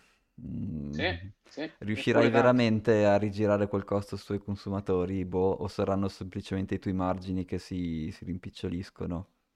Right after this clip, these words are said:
Speaker 1: E se i tuoi margini si rimpiccioliscono, la tua valutazione crolla. Se la tua valutazione crolla, i, gli, gli analyst dicono che bisogna vendere.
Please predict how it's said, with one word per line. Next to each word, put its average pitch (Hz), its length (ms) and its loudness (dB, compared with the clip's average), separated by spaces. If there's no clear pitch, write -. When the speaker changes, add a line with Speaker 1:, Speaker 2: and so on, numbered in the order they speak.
Speaker 1:
E 104 100 -6
se - 140 -4
i - 40 0
tuoi 113 140 -2
margini 107 380 2
si - 140 -8
rimpiccioliscono, 110 920 -2
la 95 100 0
tua 90 140 -2
valutazione 92 1000 -2
crolla. 92 480 -2
Se - 120 -14
la 85 40 -6
tua 90 140 -2
valutazione 95 640 -2
crolla, 110 600 0
i, 95 400 -2
gli, 87 360 -6
gli 101 100 -4
analyst 98 560 -2
dicono 95 340 -4
che 95 120 -8
bisogna 90 300 -4
vendere. 87 540 -2